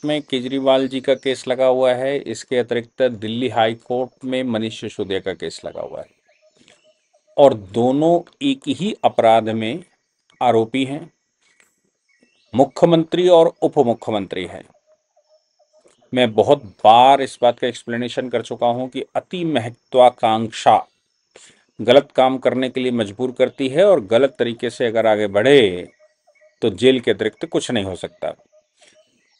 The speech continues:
हालांकि ऑनरेबल कोर्ट में ये पिटीशन है, लेकिन विपक्ष इसको मुद्दा बना रहा है। दो दो मुख्यमंत्री अंदर हैं,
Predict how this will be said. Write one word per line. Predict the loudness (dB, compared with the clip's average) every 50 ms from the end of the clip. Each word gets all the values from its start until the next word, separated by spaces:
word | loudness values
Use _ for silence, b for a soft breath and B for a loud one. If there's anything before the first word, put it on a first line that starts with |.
| _ _ _ _ _ _ _ _ -16 2 4
हालांकि | 6 8 8 6 4 2 -6 -6 -2 0
ऑनरेबल | 0 0 2 2 2 2 4 4 4 4 2 0 -2 _ _ _ _ _
कोर्ट | 2 6 6 6 4 2 _ -6
में | -2 -2 0 0
ये | 0 0 0 -2
पिटीशन | -2 -6 -12 -8 -8 -8 -8 -4 -4 -4 -4 -4
है, | -2 2 4 6 6 6 6 4 0 -8 _ _ -8
लेकिन | -2 0 0 0 2 0 -2 -2 -2 0
विपक्ष | -2 -2 4 4 4 4 4 _ _ -10 -8 -8 -8 -10 -14 _ _ _ _ _ _ _ _ _ _ _ _ _ _ _ _ _ _ _ -16 -14 -14 -14 -18 -20 _ -4 -2
इसको | -2 -2 2 6 6 6
मुद्दा | 6 6 4 6 6 8
बना | 8 8 6 6 2
रहा | 2 0
है। | -2 -2 0
दो | 0 4
दो | 4 4 2
मुख्यमंत्री | 2 0 -6 -4 -4 -2 -2 -2 -4 -2 -2 -2
अंदर | -2 2 4 4 4
हैं, | 4 0 -4 -4 -4 -6 -10 -12